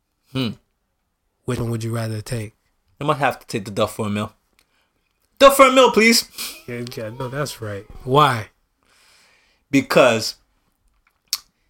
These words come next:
Speaker 1: fifty thousand legally really ain't that much mon-,
Speaker 2: Nah,
Speaker 1: money.
Speaker 2: it ain't, man. Yeah. Might even put a, barely put a dent in people's mortgage, man.
Speaker 1: Listen.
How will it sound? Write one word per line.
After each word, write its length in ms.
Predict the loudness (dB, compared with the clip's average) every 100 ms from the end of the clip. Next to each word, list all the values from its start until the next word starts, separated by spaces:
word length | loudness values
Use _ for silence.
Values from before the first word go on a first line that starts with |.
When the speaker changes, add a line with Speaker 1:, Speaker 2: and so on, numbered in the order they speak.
| _ _ _ _ _ _ _
Speaker 1:
fifty 560 | _ 0 0 2 -2 -2
thousand 800 | 2 4 4 4 0 -2 -2 -6 _ _ _ _ _ _ _ _ _ _ _
legally 640 | 0 2 2 2 0 -4 -8 _ _ _ _ _ _ _ _ _ _ _ 2
really 380 | 4 4 2
ain't 100 | 0
that 220 | -2 -2 0
much 300 | -2 -2 -4
mon-, 240 | -2 0 0
Speaker 2:
Nah, 240 | -2 0
Speaker 1:
money. 340 | 0 0 -2 -10
Speaker 2:
it 140 | -10
ain't, 280 | -12 -12 -12
man. 260 | -12 -12 -14 -20 -12
Yeah. 260 | -8 -8 -10 -14 -14 -18 -20 -20 -20 -20 _ _ _ _ _ -8
Might 140 | -4
even 160 | -2 -2
put 140 | -4
a, 100 | -4 -6 -10 -8
barely 420 | 2 4 6 6
put 140 | 6
a 120 | 6
dent 160 | 6 4
in 60 | 4
people's 260 | 4 6
mortgage, 460 | 8 8 8 6 4
man. 160 | 2 0 _ _ _ -18 -18 _ _
Speaker 1:
Listen. 600 | -2 0 0 -2 -8 -12